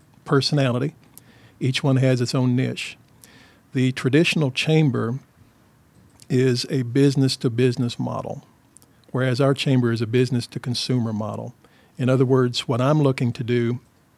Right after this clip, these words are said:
is to help bring, actively bring customers to my members. So I'm actually out in the field working on behalf of my customers, kinda like, well, I'm calling myself a marketing strategist.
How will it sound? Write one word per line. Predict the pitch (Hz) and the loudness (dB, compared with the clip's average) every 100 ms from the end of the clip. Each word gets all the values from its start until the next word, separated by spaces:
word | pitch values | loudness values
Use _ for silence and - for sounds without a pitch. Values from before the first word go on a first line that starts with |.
| _ _ _ _ _ - | _ _ _ _ _ 0
is | 127 120 - | 2 0 -2
to | 131 | -4
help | 107 143 135 - - | 0 0 0 -4 -2
bring, | 127 131 127 123 - _ | 0 2 0 -2 -10 _
actively | 156 143 - 127 127 | 0 0 0 -4 -4
bring | 120 131 123 | 0 0 0
customers | - 135 - 131 120 117 - _ _ _ _ _ | 0 -2 -2 -4 -2 -4 -8 _ _ _ _ _
to | - 156 139 123 131 - | -2 2 2 0 -4 -8
my | 127 117 | -6 -2
members. | 117 120 110 104 131 - _ _ _ | -2 -2 -4 -8 -12 -14 _ _ _
So | - | -2
I'm | 131 | 2
actually | 135 131 147 | 2 0 -2
out | 135 127 | 0 2
in | 123 | 0
the | 120 | -2
field | - 139 117 117 | 0 2 2 0
working | 127 127 120 | -2 0 -2
on | 123 123 | -2 -2
behalf | 117 127 123 | 0 0 0
of | 127 | -2
my | 113 | -4
customers, | - 131 - 120 120 | -4 -6 -4 -8 -4
kinda | 139 135 | -2 0
like, | 131 - - - - - | 0 -4 -18 -20 -20 -10
well, | 120 127 - | -4 -4 -4
I'm | 131 127 | -4 -4
calling | 139 139 135 | 0 2 2
myself | 127 - 135 | 2 0 -2
a | 127 | 0
marketing | 127 135 131 117 | 0 0 -2 -4
strategist. | - 123 110 107 113 - - | -6 -6 -8 -8 -10 -12 -12